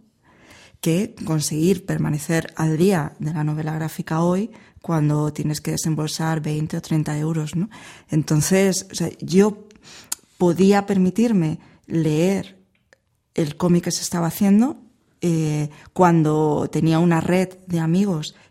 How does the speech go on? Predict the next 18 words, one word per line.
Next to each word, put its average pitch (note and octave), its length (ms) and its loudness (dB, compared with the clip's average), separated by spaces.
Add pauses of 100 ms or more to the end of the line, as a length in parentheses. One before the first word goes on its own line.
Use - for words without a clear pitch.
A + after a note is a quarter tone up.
que F3 100 -4
me D#3 120 -2
prestaban, F#3+ 640 -2 (720)
o E3 140 0
bien E3+ 440 2
cuando D3+ 280 -6
trabajaba D#3 800 0 (100)
y D3+ 160 -2
en D3 100 -6
las D3 180 -8
editoriales D#3 760 -4 (360)
me E3 120 0
enviaban D3+ 640 0
la, D#3 440 -2
me D#3 60 -2
enviaban D#3 340 -4
algunas D#3 640 -4
copias, A#3 540 -2